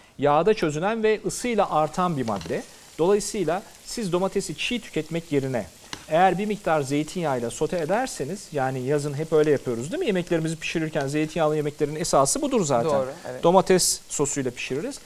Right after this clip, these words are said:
Speaker 1: Bunu yaptığınız zaman kıymetli bir iş yapmış oluyorsunuz. Bir tüyo daha vereyim. Güneş alerjisi olanlar var. Benim de var güneş alerjim. Güneş alerjisinin etkilerini azaltmak istiyorsanız her gün bir porsiyon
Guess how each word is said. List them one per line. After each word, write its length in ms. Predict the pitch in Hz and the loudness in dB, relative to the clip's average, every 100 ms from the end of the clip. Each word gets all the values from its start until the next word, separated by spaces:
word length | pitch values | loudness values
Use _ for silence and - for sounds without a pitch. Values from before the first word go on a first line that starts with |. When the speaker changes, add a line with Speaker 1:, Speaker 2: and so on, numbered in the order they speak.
| - - - | -20 -20 -6
Speaker 1:
Bunu 120 | 151 | 0
yaptığınız 480 | 208 175 - 160 151 | 2 0 -2 -6 -4
zaman 240 | 143 196 240 | -4 -4 -6
kıymetli 360 | - 147 151 143 | -6 -6 -4 -4
bir 80 | 127 | -4
iş 160 | - | -4
yapmış 280 | 107 - - | -8 -10 -10
oluyorsunuz. 460 | 101 98 - 113 175 | -8 -8 -10 -8 -6
Bir 80 | 285 | -2
tüyo 240 | 254 190 | 2 2
daha 220 | 180 196 | 4 2
vereyim. 260 | 170 131 190 - - _ | 0 -4 -8 -14 -20 _
Güneş 240 | 165 233 208 | -2 0 2
alerjisi 420 | 170 165 165 175 | 2 2 0 0
olanlar 380 | 151 147 147 135 | 0 0 0 0
var. 220 | 120 170 - 185 | 0 -4 -4 0
Benim 180 | 170 | 0
de 60 | 127 | 0
var 140 | 110 | 0
güneş 260 | 104 110 117 | -2 -6 -6
alerjim. 340 | 107 104 175 - - - _ | -6 -6 -10 -12 -18 -20 _
Güneş 240 | 156 240 226 | -2 -2 0
alerjisinin 560 | 196 190 180 196 190 | 2 2 0 -6 -6
etkilerini 340 | - 180 185 190 | -6 -2 0 0
azaltmak 440 | 151 170 170 175 | -2 -2 -4 -8
istiyorsanız 600 | - - 180 123 135 - | -8 -6 -4 -6 -10 -6
her 160 | 233 220 | -4 -2
gün 200 | 160 175 | -4 -6
bir 120 | 220 | -6
porsiyon 560 | - 131 - 170 202 | -2 -2 -2 -6 -6